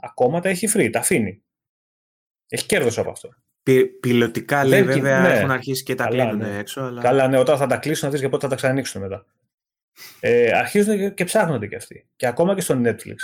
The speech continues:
Speaker 1: για αυτό που λέγαμε πριν για τα παιχνίδια, που είναι μια υπηρεσία η οποία είναι όχι επιτυχημένη. Ε,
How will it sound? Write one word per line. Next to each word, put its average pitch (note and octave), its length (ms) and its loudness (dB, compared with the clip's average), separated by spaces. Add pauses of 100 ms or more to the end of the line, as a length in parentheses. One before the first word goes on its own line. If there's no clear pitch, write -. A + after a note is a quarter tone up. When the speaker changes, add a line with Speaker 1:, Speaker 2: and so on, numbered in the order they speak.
(180)
Speaker 1:
για A2+ 100 -8
αυτό C3 160 -6
που C3 60 -10
λέγαμε C3+ 220 0
πριν C#3 120 -6
για C3 80 0
τα B2 100 -2
παιχνίδια, G#2 580 -8 (440)
που E3 100 0
είναι G3 120 0
μια F3 140 2
υπηρεσία A#2 500 -2
η - 20 -4
οποία G#2 340 -2
είναι G3+ 480 -4 (240)
όχι - 240 -2
επιτυχημένη. A2 840 -2 (720)
Ε, - 80 -16